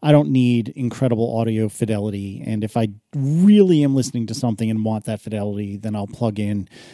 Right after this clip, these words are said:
either my Beyerdynamic headphones or, um, a set of Ultimate Ears, uh, canal phones that I have. But that, that happens almost never.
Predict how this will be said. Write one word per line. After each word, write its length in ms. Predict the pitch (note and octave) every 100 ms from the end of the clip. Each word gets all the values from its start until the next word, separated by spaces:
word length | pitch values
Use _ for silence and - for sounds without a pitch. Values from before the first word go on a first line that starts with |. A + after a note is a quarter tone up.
| - _ _
either 260 | D3+ D3 C3+
my 200 | B2+ A#2+
Beyerdynamic 560 | A#2 B2 A#2 A#2 A2 G#2
headphones 580 | A2 - A2 G#2+ G#2
or, 400 | - A2 G#2+ G#2
um, 400 | B2 G#2 B2 - -
a 100 | A2+
set 220 | - A2+
of 80 | G#2
Ultimate 260 | G2+ A2+
Ears, 400 | A2 G#2+ G2+ F#2
uh, 300 | - A#2+ C#3 -
canal 260 | A#2 G#2
phones 380 | - A2 G#2 -
that 80 | A#2
I 100 | G#2+
have. 460 | F#2 G2+ G#2+ A#2+
But 140 | - A2
that, 320 | - - C3+
that 160 | A2+ G2
happens 340 | G#2+ A2 G#2
almost 300 | - A2+ -
never. 280 | - -